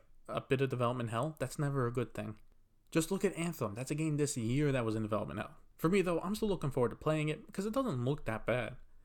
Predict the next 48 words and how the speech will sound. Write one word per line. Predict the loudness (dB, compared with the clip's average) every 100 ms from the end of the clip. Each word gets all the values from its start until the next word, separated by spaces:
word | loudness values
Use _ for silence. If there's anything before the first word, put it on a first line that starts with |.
| -20 -20 _
But | 4
I'm | 4
just | 2
gonna | 0
be | 0
smart | 2 0
about | 4 4
it | 2 -2 -4
and | 0 2
wait | 2
for | 0 -4
a |
sale. | -4 -8 -10 -12 -20 0
Thirty, | 2 4
forty | 2 2
bucks, | 2 -2 -2 -12 -10
then | 0 0
I'm | 2 -2
in. | -8 -18 -20 0
That's | 4 6 4
it | 2
for | 2
this | 2 2
week's | 0 0
episode | 0 2 0 2
of | 4 4 4
What | 0 0
Happened. | 0 -2 -6 -10 -6 -4
Before | 6 6
I | 8
go, | 6
I | 4
do | 4
wanna | 4
mention | 2 0 0 -4 -2
that | -2 2
the | 2
new | 2
season | 2 0 0
of | 0
Summer | -2 0
Box | 2 2 2
Office | 0 0
has | 0 0
started | 4 2 2
for | -2
the | 0
year, | 2 2 2